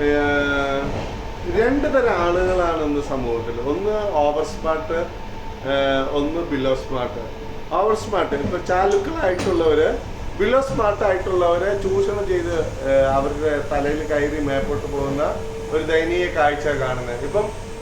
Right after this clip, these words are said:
ഏഹ്, പാവങ്ങൾ കൂടുതൽ പാവങ്ങളാകുന്നു, പണക്കാർ കൂടുതൽ പ-, ഏഹ്, പണക്കാരാകുന്നു. ഇപ്പോഴത്തെ ഗവൺമെന്റ് അതിനെ indirectly or directly they support. ഓക്കെ, അപ്പം ഇതൊരു വല്ലാത്തൊരു ചൂഷക സമൂഹമാണ് നമ്മൾ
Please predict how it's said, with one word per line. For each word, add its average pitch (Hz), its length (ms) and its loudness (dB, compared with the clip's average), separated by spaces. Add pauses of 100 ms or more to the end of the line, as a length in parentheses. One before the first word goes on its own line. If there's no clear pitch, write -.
(120)
ഏഹ്, 175 220 4
പാവങ്ങൾ 226 460 4
കൂടുതൽ 220 480 4
പാവങ്ങളാകുന്നു, 214 1160 2 (140)
പണക്കാർ 196 380 2
കൂടുതൽ 214 440 0 (140)
പ-, 180 160 4 (140)
ഏഹ്, 156 560 4 (180)
പണക്കാരാകുന്നു. 208 800 2 (140)
ഇപ്പോഴത്തെ 165 280 -4 (120)
ഗവൺമെന്റ് 190 520 2 (500)
അതിനെ 220 320 4
indirectly 220 520 0
or 214 160 4
directly 208 420 2 (200)
they 254 180 2
support. 269 340 -4 (480)
ഓക്കെ, 190 220 0 (160)
അപ്പം 196 220 2 (480)
ഇതൊരു 240 420 2 (220)
വല്ലാത്തൊരു 214 880 4 (340)
ചൂഷക 247 460 -2
സമൂഹമാണ് 156 760 -2
നമ്മൾ 123 180 -2